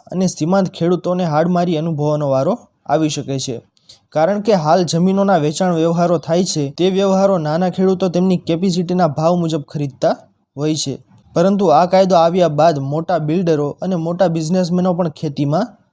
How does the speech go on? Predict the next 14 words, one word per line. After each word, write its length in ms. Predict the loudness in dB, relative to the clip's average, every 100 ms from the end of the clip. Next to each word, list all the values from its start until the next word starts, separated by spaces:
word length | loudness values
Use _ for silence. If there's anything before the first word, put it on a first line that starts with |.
| _
આવશે 420 | -2 0 0 -4 -6 -10 _ -20 -14 -4
અને 140 | -2
ખેતીની 460 | -2 -2 0 2 2
જમીન 280 | 2 2 2
ખરીદી 360 | 0 0 0
કરવા 240 | 0 2 2
માટેનો 400 | 2 0 0 2
રાફડો 380 | 2 2 0 0 -4 _ _ 0
ફાટશે. 480 | 0 0 -6 -8 -10 -14 -20 _ -8
અને 180 | -2 0
જો 140 | 2
આ 140 | 2 4
કાયદો 280 | 2 2 4
આવ્યો 360 | 2 0 -4